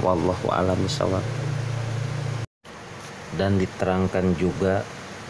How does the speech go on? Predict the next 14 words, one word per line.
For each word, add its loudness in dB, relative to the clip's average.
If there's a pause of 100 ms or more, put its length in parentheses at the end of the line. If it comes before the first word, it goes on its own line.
(220)
dalam 4
surat 0 (240)
As-Saffat -2
ayat 2
enam 4
dua, 4
enam 2
delapan. 2 (1000)
Dalam 4
ayat 4
ini 4
Allah 2
berfirman 0
bahwa 4